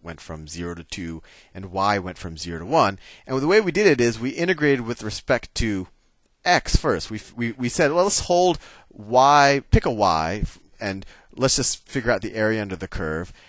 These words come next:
And so we integrated with respect to x first, and then we integrated with respect to y. But we could have done it the other way around. So let's, let's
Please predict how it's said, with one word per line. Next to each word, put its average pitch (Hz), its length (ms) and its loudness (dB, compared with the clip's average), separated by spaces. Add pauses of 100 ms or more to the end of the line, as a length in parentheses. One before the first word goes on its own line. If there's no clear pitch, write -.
(120)
And 95 80 -12
so 117 100 2
we 113 120 -6
integrated 160 480 0
with 127 140 -6
respect 110 340 -4
to - 180 -10
x 139 300 -4
first, 90 500 -6
and 131 140 -6
then 180 160 2
we 160 160 0
integrated 107 320 -2
with 90 100 -12
respect - 300 -12
to 78 80 -14
y. 64 260 -12 (240)
But 143 140 4
we 165 100 4
could 240 200 6
have 254 100 6
done 151 120 10
it 151 80 0
the 147 80 0
other 143 140 0
way 165 80 0
around. 156 360 2
So 127 100 -4
let's, 175 260 -2
let's - 420 -2